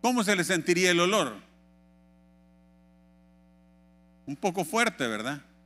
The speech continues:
Y si no se ponen desodorante y si están sucios, ¿qué es la primera im-? Dicen que la primera impresión es la que cuenta.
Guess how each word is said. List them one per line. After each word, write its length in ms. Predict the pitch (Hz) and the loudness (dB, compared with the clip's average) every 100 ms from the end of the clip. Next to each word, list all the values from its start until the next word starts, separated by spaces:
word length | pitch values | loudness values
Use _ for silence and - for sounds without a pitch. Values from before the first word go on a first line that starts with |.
| _ _ _ _ _ _ _ - | _ _ _ _ _ _ _ -4
Y 80 | |
si 120 | 135 160 | 0 2
no 140 | 190 | 2
se 100 | 196 | 0
ponen 300 | 170 202 196 | 0 0 0
desodorante 720 | 175 175 160 160 185 208 233 | -2 0 0 2 2 0 -6
y 60 | 180 | -4
si 100 | 170 | -2
están 500 | 151 175 170 185 165 | -4 -2 -2 -2 -6
sucios, 520 | - 185 190 226 214 - _ _ _ _ _ _ _ _ _ _ _ _ _ _ _ _ _ _ _ _ _ _ _ - | -4 -4 -2 -6 -8 -16 _ _ _ _ _ _ _ _ _ _ _ _ _ _ _ _ _ _ _ _ _ _ _ 0
¿qué 120 | 254 | 2
es 100 | 226 | 4
la 140 | 214 | 2
primera 320 | 180 196 202 202 | 2 4 4 2
im-? 160 | 147 | 0
Dicen 300 | 170 185 214 | 0 0 0
que 100 | 202 | 2
la 120 | 175 | 0
primera 280 | 151 160 180 | 2 0 0
impresión 460 | 180 170 151 175 165 | 0 -2 -2 0 2
es 60 | |
la 100 | 160 | 0
que 160 | 151 156 | 0 -4
cuenta. 480 | 226 214 131 98 | -4 -4 -6 -10